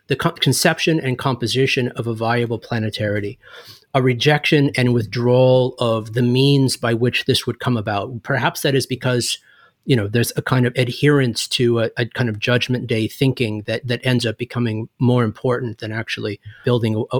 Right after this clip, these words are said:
a, a way out of this or not. The problem is that as th-, the problems get worse, that as the problems that we need to face, that the,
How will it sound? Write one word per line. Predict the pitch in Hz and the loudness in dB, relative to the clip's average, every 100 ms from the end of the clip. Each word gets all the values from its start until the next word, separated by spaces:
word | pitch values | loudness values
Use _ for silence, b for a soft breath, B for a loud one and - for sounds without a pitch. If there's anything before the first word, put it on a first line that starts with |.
| - | -4
a, | 127 - | -8 -4
a | 113 | -2
way | 110 110 | 0 2
out | 123 127 | 2 2
of | 110 | 0
this | 104 - | -2 -4
or | 104 | -4
not. | 98 98 B B B B B _ | -6 -8 B B B B B _
The | 151 | -2
problem | - 180 196 185 151 | 2 2 4 4 4
is | 135 | 2
that | 143 131 - | 0 -2 0
as | 143 120 | -2 -2
th-, | - | -4
the | - | -6
problems | 131 - 170 160 151 127 | -4 0 2 4 4 2
get | 135 117 | 0 -2
worse, | 113 95 - - | -4 -4 -8 -6
that | 131 - | -4 0
as | 156 170 170 | 2 2 2
the | |
problems | 156 160 147 147 127 | -2 0 2 2 0
that | 139 | 0
we | 127 | 0
need | 120 | 0
to | 120 | -2
face, | - 110 107 - | -6 -6 -6 -6
that | 120 - | -6 -6
the, | 131 | -6